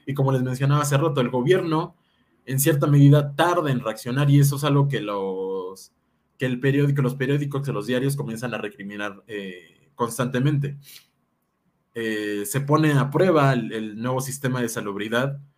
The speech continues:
y la ingenie-, la injerencia que tiene el gobierno, que es algo que se plasma en la Constitución de mil novecientos diecisiete, y este apenas,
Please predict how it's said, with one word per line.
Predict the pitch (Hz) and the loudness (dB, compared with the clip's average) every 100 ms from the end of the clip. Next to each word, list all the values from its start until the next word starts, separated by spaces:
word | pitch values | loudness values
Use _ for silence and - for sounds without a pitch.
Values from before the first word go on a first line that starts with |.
| _ _ _ _ _ - | _ _ _ _ _ -20
y | 110 110 | -12 -8
la | 107 | -6
ingenie-, | 110 117 117 139 143 | -6 -6 0 0 0
la | 139 127 | 0 -2
injerencia | 120 127 165 175 143 | 0 0 2 0 -4
que | 123 | -6
tiene | 120 120 120 | -4 -2 -2
el | |
gobierno, | 104 107 131 120 127 143 - | -2 0 0 0 -2 -4 -8
que | 98 95 95 | -8 -6 -8
es | 98 | -6
algo | 117 107 - | -4 -4 -6
que | |
se | - 98 92 | -16 -12 -12
plasma | - 113 113 | -6 -6 -4
en | 107 | -8
la | 95 | -8
Constitución | 104 - - 104 117 113 | -10 -14 -12 -8 -8 -6
de | 110 | -6
mil | 117 | -6
novecientos | 107 - 107 101 | -10 -10 -14 -16
diecisiete, | 95 - - 143 120 139 - _ _ _ _ _ _ _ _ _ _ _ _ _ _ - | -16 -8 -2 0 0 -6 -12 _ _ _ _ _ _ _ _ _ _ _ _ _ _ 0
y | 135 127 131 | 2 2 4
este | 139 143 156 147 139 - - - _ _ _ _ | 4 6 6 6 6 2 -4 -14 _ _ _ _
apenas, | 120 - 185 185 | -6 6 6 8